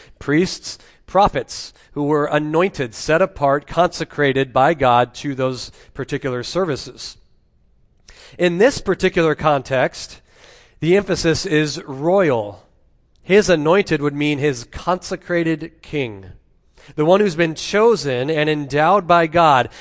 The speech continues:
set apart to rule, to deliver. And this is referring to the ultimate anointed one, the supreme anointed one, the Messiah, as will become clear as we keep going.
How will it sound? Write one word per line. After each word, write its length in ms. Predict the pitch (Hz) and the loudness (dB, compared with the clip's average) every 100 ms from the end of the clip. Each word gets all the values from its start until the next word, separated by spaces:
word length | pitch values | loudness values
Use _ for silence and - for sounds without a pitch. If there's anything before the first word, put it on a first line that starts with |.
| - | -14
set 380 | - - 190 220 | -10 2 4 4
apart 480 | - 190 190 185 - | 2 2 2 2 -4
to 220 | 180 156 | -4 -4
rule, 680 | 143 185 202 147 120 110 - 151 - | -2 2 4 4 0 -4 -14 -20 -6
to 140 | 170 | -4
deliver. 680 | 143 156 143 185 139 110 - _ _ _ _ _ _ _ _ _ _ _ | 0 0 2 2 0 -8 -12 _ _ _ _ _ _ _ _ _ _ _
And 200 | 131 135 | -2 2
this 380 | 165 165 151 151 | 4 4 2 -2
is 100 | 127 | -4
referring 420 | 139 - 147 147 | -6 -4 -4 -4
to 100 | 151 | -4
the 120 | 156 | -4
ultimate 720 | 165 170 - 120 110 - - - | -2 -4 -6 -10 -12 -16 -16 -10
anointed 440 | 123 120 113 110 | -6 -6 -8 -10
one, 240 | 110 131 | -4 -4
the 100 | 143 | -4
supreme 600 | 135 - - - 170 175 131 | -8 -10 -14 -10 -4 -2 -2
anointed 400 | 120 117 120 113 | -6 -8 -10 -12
one, 380 | 110 117 123 127 _ _ _ _ | -8 -8 -8 -14 _ _ _ _
the 80 | 123 | -10
Messiah, 640 | 123 - 160 131 104 - - _ _ - | -10 -8 -6 -6 -6 -12 -20 _ _ -14
as 240 | 117 117 | -8 -6
will 80 | 117 | -8
become 320 | 113 110 117 | -12 -10 -10
clear 280 | 104 139 120 | -10 -8 -6
as 120 | 110 | -6
we 80 | 107 | -10
keep 240 | 107 117 - | -12 -12 -10
going. 320 | 131 104 | -12 -12